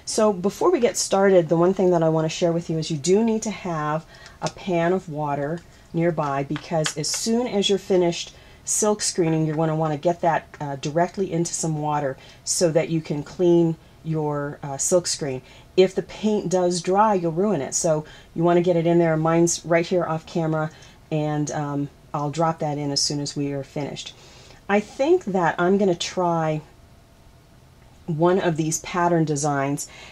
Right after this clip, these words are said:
and, um, I really, I, I really wanna try this one. So let's get this going. I've chosen to use black clay, and I do use, um,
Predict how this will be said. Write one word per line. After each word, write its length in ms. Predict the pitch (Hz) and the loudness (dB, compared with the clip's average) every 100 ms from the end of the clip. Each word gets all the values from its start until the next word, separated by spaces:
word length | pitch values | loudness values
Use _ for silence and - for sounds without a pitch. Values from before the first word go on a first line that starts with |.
| - - | -4 2
and, 440 | 175 170 165 170 - | 4 6 4 2 0
um, 280 | 156 156 151 | -2 -2 -4
I 100 | 165 160 | -6 -4
really, 300 | 233 220 - | -4 -4 -4
I, 200 | 175 165 - | -4 -6 -4
I 80 | 156 | -4
really 260 | 156 175 | 0 0
wanna 180 | 160 151 | 0 -4
try 200 | - 143 | -8 -10
this 240 | 139 - | -8 -8
one. 160 | - 131 | -8 -6
So 180 | - 156 | -6 -6
let's 300 | 151 175 - | -6 -6 -4
get 240 | 175 170 | -6 -6
this 200 | - 165 | -8 -8
going. 420 | - - 175 175 175 - - - - | -8 -10 -8 -8 -10 -16 -18 -20 -10
I've 200 | 170 160 | -4 -2
chosen 520 | - - 220 233 240 220 | -2 2 2 4 2 0
to 160 | - | 0
use 600 | 202 175 185 180 185 180 | -2 0 4 4 4 0
black 420 | - 170 160 202 - | -4 -2 0 0 -4
clay, 460 | - 190 151 170 - - - - - - - | -4 0 0 0 -4 -16 -20 -20 -20 -20 -8
and 120 | 165 160 | -2 0
I 140 | 160 | 2
do 160 | 165 175 | 2 2
use, 560 | 170 170 156 160 - | 4 2 0 -4 -6
um, 360 | 160 151 147 | -6 -4 -6